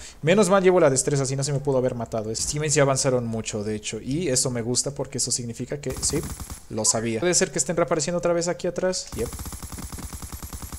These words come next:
Ok. Ay, no.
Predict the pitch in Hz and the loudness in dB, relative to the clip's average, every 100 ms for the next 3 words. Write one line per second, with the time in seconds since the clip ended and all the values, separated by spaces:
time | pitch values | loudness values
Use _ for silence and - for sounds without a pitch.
0 | - - - - - - - - - - | -12 -12 -12 -12 -12 -12 -14 -16 -10 -6
1 | 107 104 - - - - - - - - | -4 -4 -4 -10 -12 -12 -14 -14 -16 -16
2 | - - - 135 131 127 127 123 110 120 | -18 -16 0 4 6 6 6 4 2 2
3 | 123 127 131 131 123 | 4 6 6 6 4